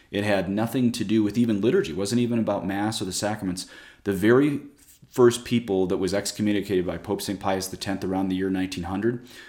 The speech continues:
was George Tyrrell, a Irish Jesuit who is toying with the notion that doctrine can develop. And then another one was Father Loisy, taught at a French seminary, and he was basically tre-, teaching that the, um,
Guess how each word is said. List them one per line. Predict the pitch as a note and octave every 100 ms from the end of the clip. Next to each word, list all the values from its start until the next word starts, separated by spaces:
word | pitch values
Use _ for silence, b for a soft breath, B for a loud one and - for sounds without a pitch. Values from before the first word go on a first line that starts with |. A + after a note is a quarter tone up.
| B
was | F#2 F2+
George | G#2+ A2 G#2+
Tyrrell, | - A2+ A2+ D3 F3+ - _ _ -
a | F#2 F#2
Irish | F#2 G2+ G2
Jesuit | - G2 A2 A2+
who | G2 G2
is | F2+ -
toying | - G#2 G2+ G2
with | F#2+
the | F#2+
notion | F#2 F#2 - F#2
that | F#2
doctrine | F#2 F#2 G#2 F#2
can | F#2+
develop. | F2+ F2+ G#2+ E3 F3 - B B B B
And | G#2 G#2
then | G#2
another | G2 G2+ G#2 G#2
one | G2+ G2+ G2 G2+
was | G2+ F2+ F2+ -
Father | - A#2 B2+
Loisy, | B2 A2+ A2 G2+ B2 G2 E2 - -
taught | - A2+ -
at | G2
a | F2
French | - F#2+ -
seminary, | G#2+ G#2 G2 F2+ F2 F2+ B B B
and | F3+
he | G#3
was | F#3
basically | - C#3+ C#3 C3 A#2+
tre-, | A2+ A#2+
teaching | - - A#2 A#2 G#2
that | F#2
the, | G2+ F#2+ F#2
um, | D#2+ E2